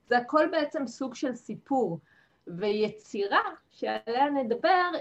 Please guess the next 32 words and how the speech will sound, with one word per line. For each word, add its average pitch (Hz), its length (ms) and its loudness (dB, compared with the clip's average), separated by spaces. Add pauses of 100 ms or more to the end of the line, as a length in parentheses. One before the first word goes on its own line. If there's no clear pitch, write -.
היא 214 440 -6
שייכת 277 440 -6 (100)
לכולם. 226 520 -2 (220)
היא 214 80 -8
נמצאת 285 380 -2
בכל 269 580 -2
מקום, 277 560 0
אין 269 160 -4 (160)
אישה 254 520 0
שאינה 247 680 -2
יוצרת, 220 680 -2
לא 247 100 -2
משנה 240 380 -4
מה 226 180 -2
היא 208 180 -4
עושה. 269 340 0 (460)
יצירה 233 520 4
זה 285 60 2
חלק 285 400 0
ממערכות 214 680 -2
יחסים, 240 960 -4
אה, 196 60 -6 (680)
יצירה 233 460 2
ויצירתיות. 247 760 -2 (300)
זאת - 80 -14
אומרת, 247 220 2
זה 254 100 6
הכל, 320 600 4
אה, 320 320 4
משתלב 254 580 0
כל 226 220 0
הזמן 185 340 -6